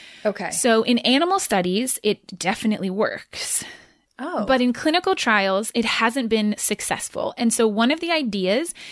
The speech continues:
Speaker 2: is that maybe you need to have been exposed to worms before the onset of this hyperinflammatory state, which I thought that's super interesting, that, like,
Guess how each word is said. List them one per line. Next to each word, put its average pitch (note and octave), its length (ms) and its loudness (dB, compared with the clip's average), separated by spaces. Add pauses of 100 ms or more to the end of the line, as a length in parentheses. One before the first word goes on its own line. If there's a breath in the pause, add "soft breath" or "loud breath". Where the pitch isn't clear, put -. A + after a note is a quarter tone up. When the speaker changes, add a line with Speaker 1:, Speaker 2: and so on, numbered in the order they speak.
(120)
Speaker 2:
is A#3+ 120 0
that A#3+ 220 2
maybe A3+ 320 4
you C4+ 160 2
need A3+ 240 4
to B3+ 80 -6
have A3 160 -4
been G3+ 100 -2
exposed G3 800 -2
to A3+ 120 0
worms F#3+ 540 -2 (220)
before C4+ 640 0
the D4+ 160 -2
onset F3 680 -2 (300 soft breath)
of G3 140 0
this G3 160 -2
hyperinflammatory E3+ 920 -4
state, - 520 -8 (460 soft breath)
which G#3+ 140 -2
I A3+ 120 4
thought A#3 180 0
that's G3+ 180 0
super G#3+ 300 0
interesting, F3+ 520 -4
that, G3 120 0
like, G#3 160 0